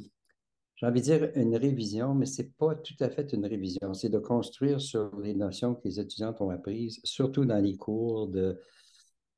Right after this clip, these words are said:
euh, les cours de relations d'aide, comme nous autres, nous, comme l'Université de Hearst offre, euh, au bac, euh, les cours de counseling, les cours de théorie de personnalité, un peu de psychopathologie aussi.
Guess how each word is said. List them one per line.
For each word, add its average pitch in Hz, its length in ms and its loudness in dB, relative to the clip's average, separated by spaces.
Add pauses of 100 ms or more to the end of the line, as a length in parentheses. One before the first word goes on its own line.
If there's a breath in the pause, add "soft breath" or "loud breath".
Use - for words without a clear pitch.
euh, 107 140 -2 (200)
les 104 120 -8
cours 120 200 4
de 113 80 8
relations 107 480 4
d'aide, 110 340 -2
comme 98 240 0
nous 92 160 0
autres, 110 220 -4
nous, 92 200 -2 (220)
comme 98 180 0
l'Université 95 440 0
de 87 60 -6
Hearst 107 360 -6
offre, 110 340 -6
euh, 95 320 -2 (100)
au 92 200 -6
bac, 104 380 -6 (260)
euh, 98 220 -6
les 98 120 -6
cours 104 200 2
de 98 80 2
counseling, 104 760 -2 (600 loud breath)
les 98 100 -2
cours 120 280 4
de 101 160 2
théorie 107 340 0
de - 80 -12
personnalité, 101 800 -2 (540)
un 120 180 6
peu 135 300 4
de 110 100 0
psychopathologie 98 960 -2
aussi. 120 420 -4